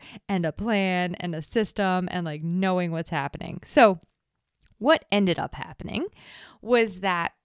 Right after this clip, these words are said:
uh, some folks came up. We didn't know we're gonna be up, so we had to pivot a little bit there and spend time with them. And then my grandparents ended up hosting a little impromptu party at their house, which brought most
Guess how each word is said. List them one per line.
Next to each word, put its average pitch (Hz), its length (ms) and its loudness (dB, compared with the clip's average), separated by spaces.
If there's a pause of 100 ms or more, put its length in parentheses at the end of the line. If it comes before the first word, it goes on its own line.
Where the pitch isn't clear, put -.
uh, 156 240 -2
some 269 340 -2
folks - 360 0
came 247 240 -2
up. 208 240 0
We 208 80 2
didn't 180 300 2
know 175 180 4
we're 185 160 2
gonna 175 180 -2
be 185 160 -2
up, 139 240 -2
so - 160 -4
we 175 100 0
had 185 100 0
to - 60 -16
pivot 180 300 0
a 147 60 -8
little 156 200 -2
bit 180 180 -4
there - 400 -4 (100)
and 160 160 0
spend 165 260 -2
time 165 220 0
with 202 140 0
them. - 260 -6 (400)
And 233 240 6
then 226 320 4
my 196 300 2
grandparents 202 920 0
ended 208 200 2
up 190 100 2
hosting 185 720 0
a 185 80 -2
little 175 340 -6
impromptu 165 720 0
party 233 540 -2
at 170 120 -4
their 185 100 -4
house, - 440 -2 (280)
which - 280 2
brought 185 340 0
most 202 800 0